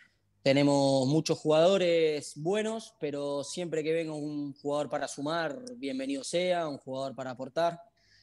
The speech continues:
Eh, eh, si viene algún mediocentro, sería, sería algo, algo bueno, porque, por ejemplo, la otra vez no estaba Gio y lo hicieron Candela y Moja, que lo hicieron muy bien,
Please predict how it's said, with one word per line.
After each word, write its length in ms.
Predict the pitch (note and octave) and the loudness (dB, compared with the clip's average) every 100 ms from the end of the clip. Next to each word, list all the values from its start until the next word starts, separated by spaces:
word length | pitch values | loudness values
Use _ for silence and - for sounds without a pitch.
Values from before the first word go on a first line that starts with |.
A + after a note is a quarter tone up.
| _ _ | _ _
Eh, 840 | C#3+ B2+ B2+ B2+ B2 A#2+ A#2+ A#2 A2 _ _ _ _ _ - | -2 2 2 0 -2 -4 -6 -10 -14 _ _ _ _ _ -10
eh, 440 | C3+ B2 A#2 B2 | -4 -4 -4 -8
si 180 | - C3+ | -6 -2
viene 220 | C#3+ D3+ | 0 2
algún 200 | D3 D#3 | 2 2
mediocentro, 1000 | D3+ C#3+ C#3 E3+ E3 D3 C3+ B2+ A#2+ A#2+ _ _ _ _ _ - | 2 0 2 0 0 0 0 0 -4 -8 _ _ _ _ _ -12
sería, 520 | - C3 C#3 C3 B2 | -4 0 2 2 0
sería 360 | - C3+ C#3 | -2 0 0
algo, 460 | C3 C3 B2 B2 A#2+ | 0 0 0 -2 -4
algo 180 | C3 C3 | -4 0
bueno, 300 | D#3 F3 D#3 | 4 4 4
porque, 200 | C3 B2+ | -2 -4
por 120 | B2+ | -4
ejemplo, 360 | C3 D#3+ C#3 C3+ | -4 -4 -2 -2
la 60 | C3 | -2
otra 160 | C#3 | 0
vez 80 | C#3+ | 0
no 80 | C3+ | -2
estaba 260 | - C#3 | -2 -2
Gio 400 | A#2+ D#3+ E3 E3 - _ _ _ _ _ | 2 2 2 0 -12 _ _ _ _ _
y 600 | D3+ C3+ C3 B2+ B2 B2 | 0 2 2 2 0 0
lo 100 | B2 | -2
hicieron 320 | A#2+ D3 C3+ | -2 0 0
Candela 300 | C3 C#3 C#3+ | 0 2 2
y 40 | C#3 | 4
Moja, 280 | F3 C#3+ | 0 0
que 80 | C3 | -4
lo 60 | B2+ | -4
hicieron 220 | D#3+ C#3 | -2 0
muy 160 | C#3 C#3+ | 2 4
bien, 280 | F3+ G3+ | 4 4